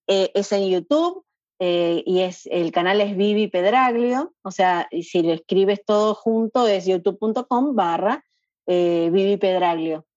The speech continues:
¿no? Eh, en Instagram también es Vivi Pedraglio, eh, pero más que nada es como que promociono las cosas que subo en YouTube. Eh, también, eh, las pueden encontrar en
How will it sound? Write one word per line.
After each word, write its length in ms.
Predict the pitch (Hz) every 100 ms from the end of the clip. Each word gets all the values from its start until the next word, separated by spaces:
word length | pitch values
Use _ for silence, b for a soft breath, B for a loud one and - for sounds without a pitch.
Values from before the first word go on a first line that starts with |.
| _
¿no? 240 | 190 277 - b b b -
Eh, 720 | 190 185 185 180 180 175 175 170 -
en 260 | 196 196
Instagram 520 | 202 226 - 208 196 180
también 260 | 175 190
es 80 | 190
Vivi 200 | 190 190
Pedraglio, 1040 | 208 233 285 294 285 285 285 285 285 294 -
eh, 500 | 190 180 175 175 170 165 _ _ _ _ 220
pero 400 | 208 202 220 226
más 380 | 180 165 202 214
que 140 | - 240
nada 360 | 262 294 285 -
es 160 | 214
como 240 | - 226 202
que 80 | 196
promociono 760 | 202 196 185 233 247 294 330 -
las 220 | 185 190
cosas 280 | - 185 208
que 120 | 175
subo 320 | - 175 190
en 100 | 180
YouTube. 380 | 180 190 185 - - B B
Eh, 540 | - 196 190 185 185 185 180 180
también, 680 | 190 190 196 233 240 262 302 339 -
eh, 580 | 185 180 175 175 170 170
las 300 | 170 170 165 -
pueden 280 | 190 196 202
encontrar 720 | 185 185 175 208 214 254 269 -
en 360 | 180 175 170